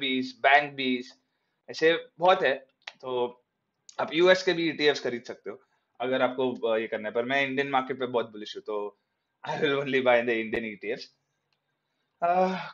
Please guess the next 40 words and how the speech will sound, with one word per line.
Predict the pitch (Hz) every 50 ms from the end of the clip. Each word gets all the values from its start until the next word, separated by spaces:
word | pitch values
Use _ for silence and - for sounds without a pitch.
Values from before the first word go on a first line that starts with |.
| - 165
coming | 156 156 175 180
on | 185 180 175 180 180
to | 185
that, | 185 175 180 175
I | 170 151 143 139
think | 156 160
it's | 165 170 - - 165
time | 147 156 156 151 175
to | 175 156
wrap | 139 139 135 139 139 -
up। | 156 170 175 170 - 151
Please, | 156 160 175 185 180 - - - - 151
please, | 160 165 160
uh, | - 147 139
आपको | 135 131 127 127 120 117 117 - - 143
अगर | 135 131 135 139 139 135 123
मेरा | 117 127 120 120 127
ये | 127 123 123 123 123 123 123 113 - - 110
video | 117 120 117 123 123 120
अच्छा | 120 110 113 - - 123
लगा | 117 120 117 117 117
तो | 120 120
प्लीज | _ 127 131 127 127 -
share | - 117 117 123
कीजिए | 127 - 127 120 123 123
आपके | 120 - - 123
फ्रेंड्स | - - 113 117 120 -
के | 123 120
साथ, | - - 123 123
फैमिली | 120 - - 117 110 113 117 117
के | 120
साथ, | 117 - 123 120
आपके | 120 117 117 117
trader | - - 127 123 127 139 135
community | 135 - 127 127 123 123 127 120 - - 127 127
and | 123 120 120
investors | 110 110 120 120 - - 123 117 -
कम्युनिटी | - 110 113 113 104 113
के | 107 -
साथ। | 113 - 110 107 107